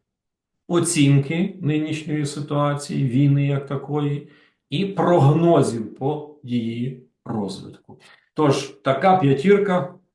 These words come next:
подій в Україні, які насправді були ключовими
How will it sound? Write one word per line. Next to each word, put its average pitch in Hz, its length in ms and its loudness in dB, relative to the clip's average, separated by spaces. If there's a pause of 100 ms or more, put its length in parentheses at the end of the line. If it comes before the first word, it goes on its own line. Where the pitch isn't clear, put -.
(180)
подій 165 760 -2 (280)
в 143 200 -10
Україні, 139 640 2
які 123 320 -4
насправді 139 680 0
були 120 520 -2 (200)
ключовими 151 920 0